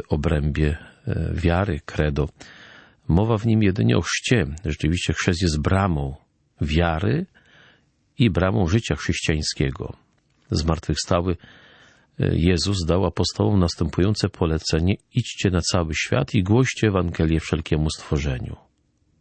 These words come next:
Kto uwierzy i przyjmie chrzest, będzie zbawiony”. I ta,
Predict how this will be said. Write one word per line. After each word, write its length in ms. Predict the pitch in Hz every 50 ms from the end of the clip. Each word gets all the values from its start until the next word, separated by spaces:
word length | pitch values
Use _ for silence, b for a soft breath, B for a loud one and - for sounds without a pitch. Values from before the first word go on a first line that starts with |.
| _ _ _
Kto 200 | - - 80 73
uwierzy 460 | 71 69 78 92 107 107 117 139 113
i 60 | 80
przyjmie 360 | - - - 71 69 76 90
chrzest, 300 | 92 - - 101 90 82
będzie 260 | 76 78 78 76 85
zbawiony”. 580 | 85 82 - 90 87 - - 82 71 71 73 - - _ _ _ B B B B B B B B
I 100 | - 87
ta, 200 | - - 85 92